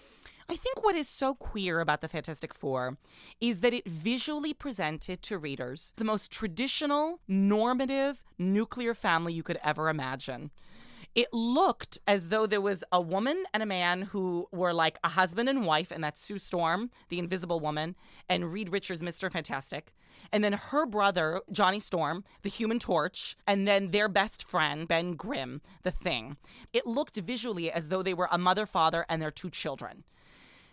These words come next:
The reality, of course, is that they're not that at all. They are a chosen kinship network that have been thrown together by circumstances that are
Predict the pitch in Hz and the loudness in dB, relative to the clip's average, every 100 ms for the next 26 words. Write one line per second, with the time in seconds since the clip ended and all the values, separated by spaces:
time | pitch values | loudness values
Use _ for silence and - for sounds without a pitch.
0 | - 294 269 294 269 359 480 370 220 - | -2 -2 0 -2 0 0 0 0 -2 -6
1 | - 170 180 - 202 226 - 226 214 247 | -2 0 0 -4 -2 -2 0 0 2 0
2 | - 165 139 - - 185 226 120 110 165 | 2 0 0 -2 0 4 4 4 0 -8
3 | - - 214 214 202 - 196 - - - | -12 -2 4 6 6 2 0 -4 -4 0
4 | 226 262 254 277 277 - - 311 - - | 0 0 -2 -4 -4 -6 -4 -2 -2 -2
5 | 160 156 123 131 127 - - - - 214 | -2 -4 -4 -4 -6 -8 -20 -10 0 0
6 | 170 226 202 - 214 247 285 294 208 190 | 2 0 -2 -2 2 2 0 -4 -2 0
7 | 185 165 160 - 185 196 180 - 156 156 | 2 0 -2 -4 -6 -6 -4 -2 -4 -2
8 | 151 147 - - - 180 165 185 180 - | -4 -4 -8 -16 -10 -6 -2 2 2 4
9 | 175 170 170 | 6 6 2